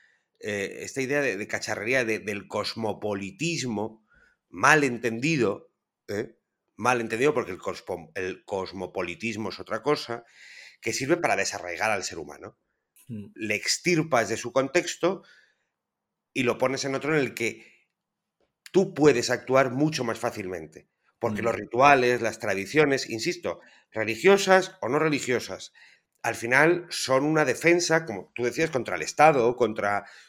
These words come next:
Speaker 1: eh, eh, todo poder dirigista,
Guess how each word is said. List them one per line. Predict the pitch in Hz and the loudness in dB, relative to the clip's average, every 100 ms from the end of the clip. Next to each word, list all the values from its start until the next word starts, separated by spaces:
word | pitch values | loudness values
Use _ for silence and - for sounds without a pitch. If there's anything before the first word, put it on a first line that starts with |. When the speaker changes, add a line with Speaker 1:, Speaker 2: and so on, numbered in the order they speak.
| _ - | _ -6
Speaker 1:
eh, | 113 107 107 - | -2 0 -2 -4
eh, | 110 107 104 104 - | -4 -2 -2 -4 -2
todo | - 131 139 139 | 2 4 4 4
poder | 127 127 135 127 | 4 6 4 2
dirigista, | 131 110 - 175 - - 113 160 | -2 -2 -2 -2 -2 0 -2 -2